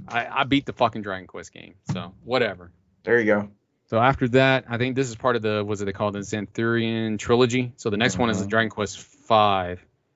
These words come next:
Speaker 1: I popped that one in there, and I got, like, maybe three or four hours in that one. So that one, you start out as a, as a kid that, it's, like, very reminiscent of, like, like, fucking Assassin's Creed two, where, like,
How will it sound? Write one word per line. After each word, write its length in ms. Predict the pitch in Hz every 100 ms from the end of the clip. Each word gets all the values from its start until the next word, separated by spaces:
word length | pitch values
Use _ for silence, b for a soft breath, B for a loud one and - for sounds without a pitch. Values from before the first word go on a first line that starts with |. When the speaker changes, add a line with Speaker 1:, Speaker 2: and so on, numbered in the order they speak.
| _ _
Speaker 1:
I 60 | 98
popped 220 | 135 127
that 160 | 120 113
one 180 | 110 104
in 100 | 104
there, 80 | 104
and 80 | 101
I 40 |
got, 160 | 101 107
like, 120 | 98
maybe 180 | 101 98
three 340 | - 107 110
or 40 | 101
four 200 | 107 104
hours 220 | 104 98
in 120 | 98
that 140 | 98 95
one. 300 | 92 92 92
So 200 | - 98
that 120 | 104 110
one, 160 | 107
you 60 | 104
start 260 | - 104
out 180 | 101 101
as 120 | 98
a, 420 | 98 98 98 95 95 _ _ _ _ _ _ _ _ _ _ _ _ _ _ -
as 100 | -
a 40 |
kid 340 | - 127 113 110
that, 180 | 107
it's, 360 | 98 101 98 -
like, 120 | 117 107
very 220 | 143 156
reminiscent 440 | 135 139 135 131 110
of, 60 |
like, 120 | 120 107
like, 180 | 107
fucking 260 | - 120 110
Assassin's 360 | 101 117 - -
Creed 240 | 113 101
two, 220 | - 110
where, 320 | 104 98 95
like, 160 | 98